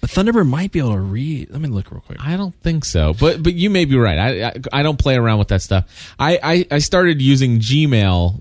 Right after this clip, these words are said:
Speaker 2: about five years ago, and I'm telling you, I, I'll never go back.
Speaker 1: Yeah, it looks like you can import Outlook P S D files into Thunderbird.
Speaker 2: Huh.
Speaker 1: Um, do a search for Thunderbird P S D. It's the first hit. It's from a, a website called lifehacker dot com.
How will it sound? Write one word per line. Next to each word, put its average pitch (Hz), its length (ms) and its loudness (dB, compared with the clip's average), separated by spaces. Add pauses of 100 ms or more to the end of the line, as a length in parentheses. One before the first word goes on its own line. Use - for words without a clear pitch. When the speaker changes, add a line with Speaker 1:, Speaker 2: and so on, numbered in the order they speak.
Speaker 2:
about 107 540 -2
five 120 400 -2
years 113 260 2
ago, 90 560 2
and 98 580 2 (140)
I'm 120 300 -6
telling 110 240 0
you, 92 80 0
I, 95 260 0
I'll 107 140 0
never 107 260 0
go 95 140 2
back. 76 440 -4
Speaker 1:
Yeah, 120 240 0
it 123 40 -2
looks 175 200 -2
like 240 200 -4
you 208 40 -8
can 147 220 -2
import 165 580 -2
Outlook 143 320 -6
P 143 140 0
S 139 120 0
D 139 120 -2
files 120 300 -2
into 110 160 -2
Thunderbird. 98 640 -2 (520)
Speaker 2:
Huh. 104 280 0 (200)
Speaker 1:
Um, 101 1500 -2 (1000)
do 156 180 4
a 180 60 4
search 170 320 0
for 127 120 2
Thunderbird 139 520 2
P 135 160 2
S 117 80 0
D. 143 100 0
It's 131 120 0
the 110 100 -2
first - 380 0
hit. 156 240 0
It's 127 120 -4
from 120 160 0
a, 107 80 2
a 120 160 -2
website 135 400 0
called 107 220 -2
lifehacker 131 560 0
dot 120 180 0
com. 127 360 0